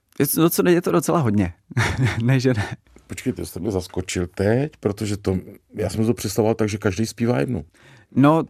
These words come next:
Speaker 1: tak tím, že t-, tam mám vyloženě hlavní roli, tak těch písní je opravdu hodně a zazní jich hodně a vlastně je to, není to přímo, ehm, biografie Karla Gotta,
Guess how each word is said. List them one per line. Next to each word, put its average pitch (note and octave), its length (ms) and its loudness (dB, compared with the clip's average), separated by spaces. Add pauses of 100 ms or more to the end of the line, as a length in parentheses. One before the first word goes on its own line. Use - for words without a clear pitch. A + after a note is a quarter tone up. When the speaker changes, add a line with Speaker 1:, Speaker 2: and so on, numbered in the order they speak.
Speaker 1:
tak - 120 2 (120)
tím, C#3+ 180 4
že C#3 120 2
t-, A#2 300 -4
tam C3 120 2
mám C#3+ 180 4
vyloženě B2 320 4
hlavní B2 320 4
roli, G#2+ 460 2
tak G#2 140 -4 (100)
těch - 180 -6
písní A2+ 240 0
je A2+ 60 4
opravdu A2+ 400 2
hodně G2 480 0
a F#2+ 220 -2
zazní G#2 360 2
jich A2 100 2
hodně A2 520 2
a G#2 140 -2
vlastně G#2 400 0
je A2+ 60 0
to, B2+ 180 0
není C3 280 4
to D3+ 120 -2
přímo, B2+ 600 2
ehm, G2+ 720 -4 (120)
biografie G#2 920 -2
Karla G#2 240 -2
Gotta, G#2 420 -4